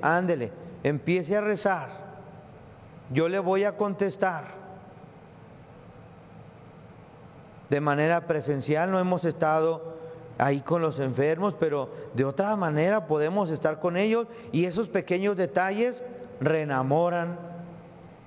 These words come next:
a los fieles, reenamoran a la iglesia, purifican a la esposa, purifican a, al amor de Dios.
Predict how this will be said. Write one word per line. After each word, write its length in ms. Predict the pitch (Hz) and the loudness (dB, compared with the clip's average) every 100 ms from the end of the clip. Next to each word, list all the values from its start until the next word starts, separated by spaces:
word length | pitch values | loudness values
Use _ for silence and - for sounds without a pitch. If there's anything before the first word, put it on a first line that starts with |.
| - - - | -20 -20 -2
a 120 | 135 | 0
los 160 | 143 131 | 0 -2
fieles, 580 | - 131 123 117 117 - - - - - - - | 0 2 2 0 -6 -12 -16 -18 -20 -20 -14 -2
reenamoran 840 | 147 139 127 135 170 175 180 180 - - - - - | -2 0 0 4 4 2 0 -4 -8 -14 -14 -8 0
a 120 | 147 | 2
la 100 | 139 | 2
iglesia, 580 | 127 135 127 123 120 117 - - - - - - - | 2 2 2 0 -2 -2 -6 -16 -18 -18 -20 -20 -2
purifican 840 | 175 180 156 175 185 196 208 208 208 - - - | 2 2 0 0 0 0 -2 -4 -8 -14 -18 -4
a 120 | 143 147 | 0 2
la 100 | 139 | 2
esposa, 560 | - 147 131 127 110 - - - - - - | 0 2 2 0 -10 -10 -16 -18 -18 -20 -2
purifican 800 | 190 185 160 180 202 220 214 220 208 - - - - - - | 0 0 0 -2 0 0 0 -4 -8 -12 -16 -16 -20 -4 2
a, 600 | 147 143 135 - - - | 4 2 0 -6 -16 0
al 180 | 143 160 | 2 4
amor 460 | 156 156 180 190 | 4 4 4 2
de 160 | 165 151 | 2 0
Dios. 340 | 135 139 131 | 2 0 0